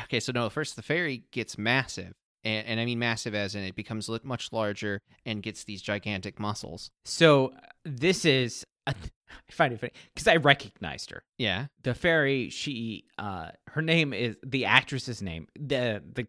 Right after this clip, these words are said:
Speaker 2: character in the show is called Fighting Fairy.
Speaker 1: Right.
Speaker 2: The actress's name is Rekai Sa-,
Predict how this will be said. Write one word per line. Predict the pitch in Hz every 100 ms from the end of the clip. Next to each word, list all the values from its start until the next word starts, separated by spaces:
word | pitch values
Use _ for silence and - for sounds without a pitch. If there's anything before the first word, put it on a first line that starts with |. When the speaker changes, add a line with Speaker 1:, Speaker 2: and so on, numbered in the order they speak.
| _
Speaker 2:
character | - 214 196 165
in |
the | 120
show | - 131
is | 98
called | 117 101
Fighting | 135 110 101
Fairy. | - 87 69 -
Speaker 1:
Right. | 117 82 - _
Speaker 2:
The | 135 113
actress's | 135 190 170 151 139
name | 139 117 113 110 107 - - - _ _
is | - 117
Rekai | 135 131 139 110
Sa-, | -